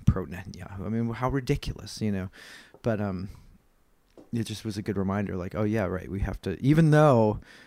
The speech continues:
the protests have, have been big, even though I think the world kinda knows that, you know, Trump actually lost the popular vote, even though I generally tell people I'm from Ni-,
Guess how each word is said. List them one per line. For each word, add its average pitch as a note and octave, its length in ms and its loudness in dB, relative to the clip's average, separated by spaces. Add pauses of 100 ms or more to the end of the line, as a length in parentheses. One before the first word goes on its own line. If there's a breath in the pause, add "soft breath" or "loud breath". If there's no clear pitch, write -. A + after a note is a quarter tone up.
(520 soft breath)
the A2+ 80 -2
protests A2 440 0
have, G2+ 360 -2
have G#2+ 180 0
been G2+ 180 0
big, G#2 280 0
even A2+ 260 0
though G#2 460 2 (260)
I G2 80 -6
think A2 300 -2
the G#2+ 80 0
world G2+ 320 0
kinda G2+ 240 -2
knows G2 380 0
that, E2+ 180 -6 (140)
you G2 120 -2
know, F2+ 120 -6
Trump F2+ 280 -8
actually F2+ 280 -8
lost F2+ 300 -6
the F2+ 60 -8
popular F2+ 440 -4
vote, F2+ 300 -6 (500 soft breath)
even G#2 320 0
though G#2 400 2 (500)
I F#2 300 -6 (320)
generally F#2+ 360 -2
tell F#2 200 -2
people F2 280 -6
I'm F#2 60 -4
from F#2 240 -6
Ni-, - 140 -10